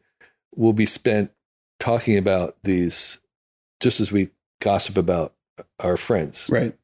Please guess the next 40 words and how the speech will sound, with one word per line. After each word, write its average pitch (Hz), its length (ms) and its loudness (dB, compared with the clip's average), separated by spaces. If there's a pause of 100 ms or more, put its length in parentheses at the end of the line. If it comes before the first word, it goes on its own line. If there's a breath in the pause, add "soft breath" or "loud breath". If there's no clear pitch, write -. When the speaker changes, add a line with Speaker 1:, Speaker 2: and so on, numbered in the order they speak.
Speaker 2:
We'll - 140 2
be 110 180 2
programming 107 640 2
the 101 80 2
morality 104 520 2
in - 80 6
a 127 60 6
sense, 139 380 2
or 104 140 4
Speaker 1:
Yes. - 180 2
Speaker 2:
it's - 140 0
very 110 200 2
important 107 360 2
that 101 80 4
we 110 100 4
develop 107 280 2
that 107 140 2
meta 110 180 4
skill 107 280 2
fast - 480 -2 (360)
to - 140 -2
Speaker 1:
So, 165 220 4
so, 160 240 6
you 151 220 2
know, 104 80 0
programming 165 400 2
morality 139 200 2
is 110 80 2
a 117 60 2
good 131 160 2
term 165 220 2
because 107 240 0
actually 110 560 2
it 110 140 -4
turns 170 280 2
out 120 320 0
that 95 240 0 (420 loud breath)
it's - 160 2
not 110 400 -6
difficult 101 600 -2